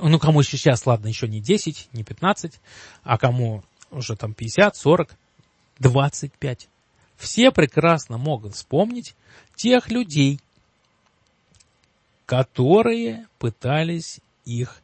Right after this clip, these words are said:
совратить. Ну, или совратили. На какой-нибудь грех. Ну, например, допустим,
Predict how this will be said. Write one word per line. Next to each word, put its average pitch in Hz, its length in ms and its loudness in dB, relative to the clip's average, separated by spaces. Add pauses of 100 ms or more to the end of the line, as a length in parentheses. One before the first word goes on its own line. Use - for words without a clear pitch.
(300)
совратить. 139 640 -2 (1800)
Ну, 208 140 6
или 190 160 4
совратили. 123 560 -2 (360)
На 180 180 6
какой-нибудь 170 580 2
грех. 120 300 -2
Ну, 190 80 4
например, 180 480 0
допустим, - 420 -2